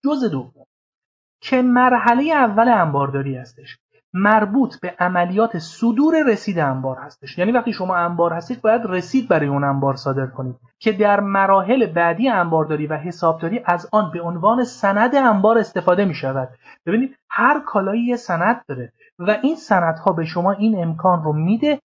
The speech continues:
تا توی انبارداری بعداً امور مالیش رو بتونید مورد بررسی قرار بدید، تو انبار گردانیش رو مورد بررسی قرار بدید و رسید انبار باید گویای کلیه مشخصات کمی و کیفی عمل انبارداری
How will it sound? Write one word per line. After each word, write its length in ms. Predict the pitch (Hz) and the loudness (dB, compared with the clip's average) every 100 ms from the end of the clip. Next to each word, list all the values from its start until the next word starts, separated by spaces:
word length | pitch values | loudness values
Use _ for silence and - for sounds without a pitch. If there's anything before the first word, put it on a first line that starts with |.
| _ - | _ -6
تا 120 | 175 | -6
توی 320 | - 262 254 | -4 0 0
انبارداری 920 | 160 156 156 156 156 156 156 254 294 | 2 0 0 0 0 0 2 0 -2
بعداً 360 | 180 180 202 311 | -4 0 0 0
امور 280 | 220 175 160 | -2 -2 0
مالیش 360 | 160 156 175 - | 0 0 -4 -4
رو 140 | 220 | -2
بتونید 340 | 220 214 226 202 | -2 0 -2 0
مورد 280 | 160 160 | 0 0
بررسی 380 | 151 147 135 214 | 0 0 -2 -2
قرار 220 | 226 220 | 2 2
بدید، 220 | 190 180 160 | 0 -4 -6
تو 80 | |
انبار 300 | 151 143 143 | -6 -2 -2
گردانیش 480 | 139 139 135 139 190 | 0 0 0 -2 -4
رو 100 | 240 | -2
مورد 480 | 240 214 208 202 185 | -2 0 0 -2 0
بررسی 360 | 175 170 165 165 | 0 0 -2 -2
قرار 180 | 156 | -2
بدید 320 | 151 147 143 _ _ _ | -2 -6 -12 _ _ _
و 260 | 175 190 202 - - | 0 2 2 0 -2
رسید 360 | 214 220 311 320 | 0 0 -2 0
انبار 400 | 220 175 170 156 | 2 2 2 2
باید 400 | 160 160 185 156 | 2 0 0 -4
گویای 460 | 151 175 185 208 170 | -6 -4 0 0 -2
کلیه 640 | - 214 220 262 370 285 | -2 -2 0 -2 0 -2
مشخصات 680 | 247 214 - 185 214 226 247 240 _ - | -2 -4 -6 -6 -2 0 -2 -4 _ -10
کمی 360 | - 185 208 214 | -4 -2 -2 -2
و 120 | 165 | -2
کیفی 400 | 170 165 160 277 | -4 -8 -4 -2
عمل 540 | 262 190 180 190 190 190 - | 0 0 0 0 0 -2 0
انبارداری 800 | 160 151 147 139 143 151 190 | 0 2 0 0 -2 -2 -4